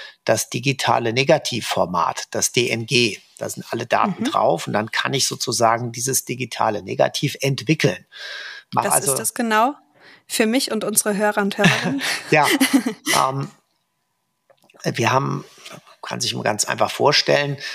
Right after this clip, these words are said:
Speaker 1: ein Bild besteht eben aus Pixeln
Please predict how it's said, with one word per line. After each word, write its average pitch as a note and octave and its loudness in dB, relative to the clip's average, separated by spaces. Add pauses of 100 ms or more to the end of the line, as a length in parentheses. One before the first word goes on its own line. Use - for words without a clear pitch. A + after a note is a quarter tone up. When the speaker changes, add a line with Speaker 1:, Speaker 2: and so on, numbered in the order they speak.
(240)
Speaker 1:
ein G#2+ -4
Bild C#3+ 2
besteht C3+ 2
eben A#2+ -2
aus - 2
Pixeln F#3+ 2